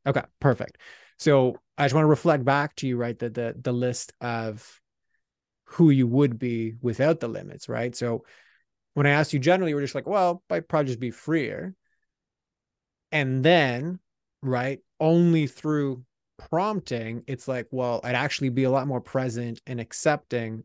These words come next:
of my realities and the ups and downs of them. I would allow myself to navigate what's here instead of actually resist it," right? I wouldn't associate feeling bad to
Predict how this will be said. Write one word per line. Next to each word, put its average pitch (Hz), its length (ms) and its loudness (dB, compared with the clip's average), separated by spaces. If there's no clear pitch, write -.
of 113 460 -4
my 117 260 -2
realities 113 800 -4
and 123 160 -8
the 120 120 -2
ups 113 240 -4
and 117 120 -8
downs 110 540 -8
of 123 240 -2
them. 123 280 -8
I 123 200 0
would 123 140 -2
allow 131 300 2
myself 131 380 -4
to 127 120 -4
navigate 127 760 -2
what's 123 360 -6
here 123 320 0
instead 117 300 -4
of 110 80 -4
actually 110 420 -4
resist 110 520 -6
it," 120 260 -8
right? 123 180 -2
I 127 120 0
wouldn't 135 760 2
associate 143 760 -2
feeling 135 440 -2
bad 117 460 -4
to 123 520 -2